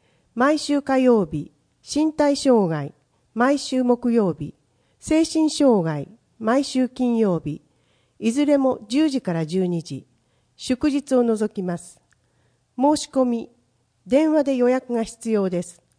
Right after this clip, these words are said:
電話、零七九四三五の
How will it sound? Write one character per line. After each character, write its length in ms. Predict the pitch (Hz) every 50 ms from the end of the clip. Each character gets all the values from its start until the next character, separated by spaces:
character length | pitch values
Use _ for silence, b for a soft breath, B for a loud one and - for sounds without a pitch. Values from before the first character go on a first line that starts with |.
| _ _ _ _ _ _ -
電 320 | 202 226 233 233 233 226
話、 220 | 214 208 208 - - _ _ _ _ _ _
零 220 | - 240 277 311 302
七 300 | 302 302 277 247 185 156
九 440 | - _ - 208 196 170 143 - - - _ _ _ _ -
四 260 | 226 262 302 330 320
三 400 | - - 302 294 269 220 180 165
五 140 | 175 196 190
の 240 | 165 143 139 -